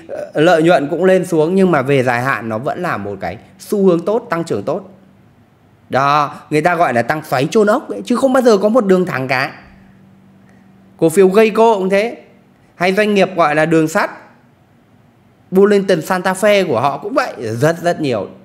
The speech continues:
toàn bộ là như vậy. Thế do đó rằng cái luận điểm rằng là có ít cổ phiếu tăng trưởng nên không đầu tư giá trị dài hạn được ở Việt Nam là hoàn toàn không đúng.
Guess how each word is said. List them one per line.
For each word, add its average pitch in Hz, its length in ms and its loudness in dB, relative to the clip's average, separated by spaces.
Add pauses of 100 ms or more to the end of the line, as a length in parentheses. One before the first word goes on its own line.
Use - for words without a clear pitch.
(120)
toàn 160 320 0
bộ 127 280 -2
là 104 180 -6
như 90 180 -12
vậy. 90 140 -12 (1300)
Thế 202 120 2
do 214 200 2
đó 185 220 4
rằng 196 240 0
cái 165 80 2
luận 226 240 0
điểm 135 240 0
rằng 127 200 -2
là 117 100 -4
có 135 300 -4
ít 359 140 0 (100)
cổ 165 140 2
phiếu 131 200 -2
tăng 151 200 -4
trưởng 131 280 -2 (200)
nên 170 160 2
không 202 440 0
đầu 139 340 4
tư 156 180 0
giá 131 200 -2
trị 135 220 -8
dài 110 180 -2
hạn 117 200 -6
được 107 120 -4
ở 98 60 -4
Việt 101 180 -6
Nam 113 220 -4 (240)
là 127 220 -2
hoàn 117 280 -2
toàn 110 240 -4
không 127 180 -8
đúng. 135 220 -6